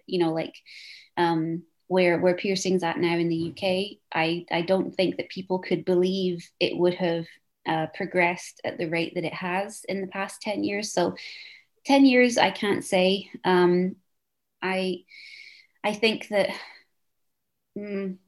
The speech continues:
the o-, <laughs> the only things I have to say are probably a bit negative. You know, like, we're looking at things like, um,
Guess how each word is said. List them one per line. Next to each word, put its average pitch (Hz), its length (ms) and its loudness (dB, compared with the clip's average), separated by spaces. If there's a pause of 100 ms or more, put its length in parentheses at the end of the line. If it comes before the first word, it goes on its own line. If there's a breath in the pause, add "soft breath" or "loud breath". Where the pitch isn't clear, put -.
the 202 120 -6
o-, 214 220 -6
<laughs> - 80 -14
the 220 160 2
only 240 260 0
things 214 260 2
I 202 60 6
have 202 200 2
to 202 80 -2
say 196 180 2
are 185 80 2
probably 226 580 4
a 185 40 4
bit 185 200 6
negative. 180 600 4 (360 loud breath)
You 185 80 0
know, 190 80 6
like, 180 160 6
we're 190 100 6
looking 190 380 4
at 180 100 -6
things 185 300 2
like, 175 300 0
um, 165 380 0